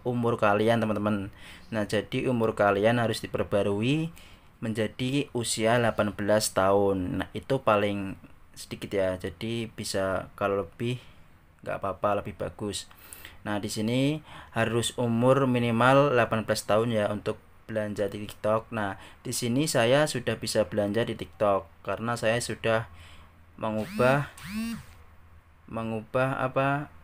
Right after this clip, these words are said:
tanggal lahir saya atau umur saya menjadi dua puluh atau delapan belas ke atas. Nah,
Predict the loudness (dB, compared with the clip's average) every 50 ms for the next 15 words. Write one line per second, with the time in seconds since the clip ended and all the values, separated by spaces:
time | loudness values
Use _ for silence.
0 | -20 -16 -6 -6 -4 -2 0 0 2 4 2 2 2 0 0 0 2 4 4 2
1 | 2 2 2 2 2 2 -2 0 2 2 2 4 2 0 0 0 -2 -2 -2 -4
2 | -4 -2 -2 -2 -2 -4 -8 -14 -20 -20 -20 -20 -20 -20 -20 -20 -18 -10 -2 0
3 | 0 0 0 0 -2 0 2 2 2 2 0 0 2 4 4 6 6 6 4 2
4 | 2 0 -2 -2 -4 -6 -2 -2 -2 -2 0 0 0 0 0 -2 -4 -4 -6 -8
5 | -8 -6 -6 -4 -4 -6 -8 -10